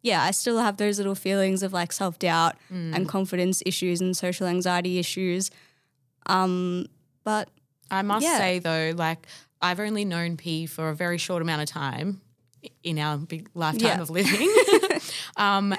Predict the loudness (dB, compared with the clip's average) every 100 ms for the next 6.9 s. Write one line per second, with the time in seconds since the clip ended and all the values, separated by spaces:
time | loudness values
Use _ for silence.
0 | 0 0 0 -2 -4 -10 -2 0 0 -4
1 | -2 2 4 2 -2 -6 -4 -2 0 -2
2 | -2 -4 -4 -4 -2 -2 -2 -6 -12 _
3 | _ _ _ -8 -6 -4 -2 0 -2 -4
4 | -4 _ -6 -6 -4 -4 -4 -4 -6 -8
5 | -8 -6 -2 -2 -2 -4 -4 -6 -8 -10
6 | -12 _ _ -4 0 2 2 2